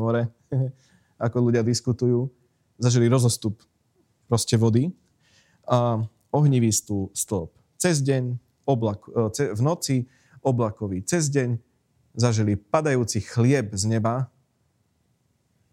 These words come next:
Tu z neba padá akurát tak zásaditý dážď, ale tam padal chlieb na púšti. A úder palicou s-,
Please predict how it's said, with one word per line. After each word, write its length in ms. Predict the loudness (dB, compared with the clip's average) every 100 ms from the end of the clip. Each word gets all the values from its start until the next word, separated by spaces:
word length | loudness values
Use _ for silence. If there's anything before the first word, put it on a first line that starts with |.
| -20 -6
Tu 80 | -2
z 100 | 0
neba 180 | 2 0
padá 400 | 0 -2 0 -2
akurát 380 | -6 -6 -2 -2
tak 160 | 0 0
zásaditý 560 | 0 0 -2 -2 -2
dážď, 480 | -2 0 -2 -4 -14 _ _ _ _ _ _ _ _ -4
ale 500 | -2 0 0 0 0
tam 200 | -2 -2
padal 260 | 0 0
chlieb 420 | -2 0 0 0 -6 -20 _ _ _ _ _ -2
na 120 | 0
púšti. 480 | 4 2 4 2 0 -2 _ _ -20 -20 -20 _
A 540 | 0 2 2 2 0 -2 _ _ _ -2
úder 400 | 2 4 2 0
palicou 480 | 0 0 0 -2
s-, 240 | -2 -4